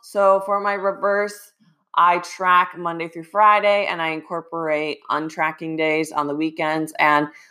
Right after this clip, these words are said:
I've been incorporating more flexible practices than I ever would back in, like, twenty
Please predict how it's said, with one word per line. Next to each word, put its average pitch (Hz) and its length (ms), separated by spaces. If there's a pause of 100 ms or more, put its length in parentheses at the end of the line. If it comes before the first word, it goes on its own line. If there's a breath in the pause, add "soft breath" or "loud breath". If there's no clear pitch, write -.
(160 loud breath)
I've 185 340
been 214 320
incorporating 185 800
more 165 400 (100)
flexible 160 680
practices 175 600
than 170 140
I 156 160
ever 170 280
would 156 260
back 151 300
in, 156 80
like, 147 220
twenty 151 580